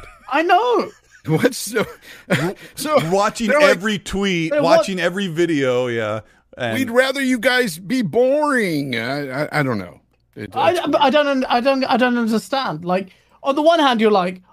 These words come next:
Speaker 2: "Oh, you're just riding and making content," but I just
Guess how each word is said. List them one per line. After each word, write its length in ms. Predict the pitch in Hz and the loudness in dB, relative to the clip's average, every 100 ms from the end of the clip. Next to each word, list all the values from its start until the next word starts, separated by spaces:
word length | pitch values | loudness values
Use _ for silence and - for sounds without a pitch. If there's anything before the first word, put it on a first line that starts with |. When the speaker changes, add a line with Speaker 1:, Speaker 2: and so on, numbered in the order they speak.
| - | -6
Speaker 2:
"Oh, 320 | 285 240 185 | 0 0 -2
you're 200 | 190 247 | -2 -2
just 200 | 226 254 202 | 0 -2 2
riding 440 | 254 262 240 233 | 2 2 0 0
and 140 | 214 | 2
making 300 | 220 254 220 | 2 0 -4
content," 540 | 180 269 302 214 147 135 _ _ _ | -4 -4 -2 -2 -4 -8 _ _ _
but 280 | 285 240 - _ - | -4 -4 -4 _ -6
I 100 | 262 | -4
just 360 | 233 277 - | -2 -6 -8